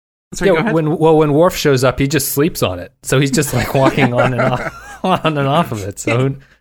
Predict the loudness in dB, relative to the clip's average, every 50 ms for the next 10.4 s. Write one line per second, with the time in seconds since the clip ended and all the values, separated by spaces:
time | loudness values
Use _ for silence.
0 | -4 -2 0 2 2 2 2 2 0 0 2 2 2 2 2 0 0 0 2 2
1 | 2 2 2 2 2 2 0 -2 -4 -2 -2 -2 -2 -4 -4 -6 -4 -4 -2 0
2 | 0 0 2 2 2 2 2 0 -2 -4 -4 -2 -2 0 0 0 0 0 0 -2
3 | -2 0 2 2 2 2 0 -2 -2 0 0 0 -2 -2 -2 -2 0 2 2 2
4 | 0 -2 0 -2 -2 -2 -2 -4 -4 -4 -4 -4 -4 -4 -4 -2 -2 0 2 2
5 | 0 0 -2 -6 -6 -4 -4 -4 -4 -6 -8 -8 -4 -2 -2 -2 0 0 0 0
6 | 2 2 0 0 0 -2 -2 -2 0 0 0 2 2 2 2 2 0 -2 0 -2
7 | -2 0 0 -2 -2 -2 -2 -4 -2 0 0 0 0 0 -2 -2 -2 -2 -2 -2
8 | -2 -6 -8 -6 -6 -4 -2 -2 -4 -4 -8 -10 -8 -4 -2 0 0 0 -2 -4
9 | -4 -4 -4 -4 -4 -6 -6 -4 -4 -2 -2 -2 -4 -4 -6 -6 -6 -6 -6 -4
10 | -6 -6 -6 -6 -8 -10 -14